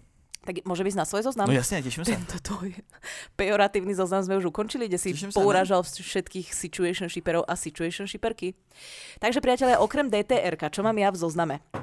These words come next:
Speaker 1: E, robíš, e, robíš také tie vzťahové aktivity, frajer, frajerka aktivity,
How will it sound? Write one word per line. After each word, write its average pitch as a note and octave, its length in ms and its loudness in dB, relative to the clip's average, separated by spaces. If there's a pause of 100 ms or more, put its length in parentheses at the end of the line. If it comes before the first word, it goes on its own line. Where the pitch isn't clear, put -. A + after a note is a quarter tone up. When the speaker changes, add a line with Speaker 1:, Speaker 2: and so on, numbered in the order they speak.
(140)
Speaker 1:
E, F3+ 320 6
robíš, G3 480 0 (560)
e, E3+ 40 -2 (680)
robíš B3+ 480 0 (220)
také - 320 -6
tie F3 400 2
vzťahové B3 480 4
aktivity, E3+ 720 -2
frajer, D#3+ 400 2
frajerka E3 400 2
aktivity, E3 640 -6